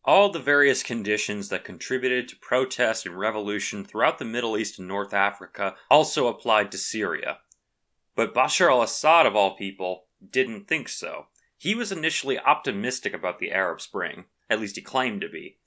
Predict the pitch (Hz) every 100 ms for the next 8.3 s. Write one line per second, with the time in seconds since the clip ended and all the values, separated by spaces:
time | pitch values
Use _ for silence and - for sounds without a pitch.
0 | _ _ - 143 131 110 95 - 165 123
1 | 127 131 - 123 98 95 87 98 131 135
2 | 139 92 95 104 107 - 101 95 - -
3 | - - 143 139 135 - 104 95 110 117
4 | 107 - 90 101 98 95 90 - _ -
5 | 135 139 127 - 185 180 - 107 101 104
6 | 101 107 127 - 101 107 - 104 110 101
7 | 90 104 127 143 - - - 92 104 127
8 | 131 147